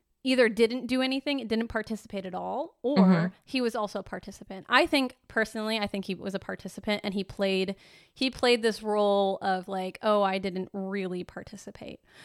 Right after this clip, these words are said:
Speaker 1: But, um, uh, I digress. He's, he, he really did have a, he had a role. There's no way he didn't. Anyway, so Lauren tells the investigators that he and Wesley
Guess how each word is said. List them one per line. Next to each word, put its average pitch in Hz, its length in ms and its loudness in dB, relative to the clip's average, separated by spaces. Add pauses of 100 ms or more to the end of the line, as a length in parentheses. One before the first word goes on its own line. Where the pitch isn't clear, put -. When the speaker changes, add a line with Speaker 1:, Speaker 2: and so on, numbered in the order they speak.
(220)
Speaker 1:
But, 220 340 6
um, 196 440 4 (720)
uh, 214 60 -6 (180)
I 214 80 0
digress. 185 400 -4
He's, 220 320 -2
he, 247 500 0
he 262 240 2
really 220 300 6
did 180 140 -6
have 190 200 -4
a, - 80 -12 (300)
he 262 220 0
had 208 220 6
a 185 160 -6
role. 190 440 -8
There's 233 180 0
no 226 160 2
way 196 120 -2
he 185 120 -8
didn't. - 420 -14
Anyway, 214 380 0
so 247 300 4 (400)
Lauren 330 300 2
tells 233 320 0
the 240 60 -2
investigators 190 680 -6
that 190 160 -6
he 247 200 -2
and 254 120 0
Wesley 214 420 -4